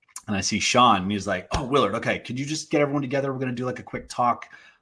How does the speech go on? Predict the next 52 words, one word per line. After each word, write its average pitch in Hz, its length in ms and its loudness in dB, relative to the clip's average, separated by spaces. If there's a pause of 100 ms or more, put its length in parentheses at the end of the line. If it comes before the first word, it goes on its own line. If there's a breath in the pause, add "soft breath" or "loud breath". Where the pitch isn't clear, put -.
(120)
Um, 107 560 2
and 107 120 -4
we're 104 100 -4
just 98 120 -10
gonna 110 140 -8
kinda 107 240 -8 (160)
go 110 180 0
over 104 160 0
everything." 90 360 -8
And 87 60 -10
I - 20 -10
was - 120 -12
like, - 120 -14
"All - 60 0
right." 123 300 2
So - 200 -10
we 90 100 -6
get 95 180 -2
everyone 92 240 -4
together. 92 400 -4
And 85 80 -10 (680 soft breath)
he's 95 80 -6
like, 101 140 -2
"All 127 60 8
right, 107 280 4
so, 113 300 -2
um, 107 520 4 (1160)
let's 123 220 -4
talk 139 200 2
about 110 200 4
your 95 100 -8
characters." 95 760 -4 (480)
And 104 100 2
I'm, 113 160 4
at 110 140 2
that 127 140 6
point, 120 140 6
I'm 107 60 2
like, 98 240 0
"Oh 110 160 2
God, 98 340 -2
thank 104 200 0
God 107 280 4
that 107 180 2
<laughs> - 240 -2
I 143 160 6
came 113 300 0
up 120 140 4
with 104 100 -4
a 87 40 -8
character, 117 540 -2
but 95 360 -6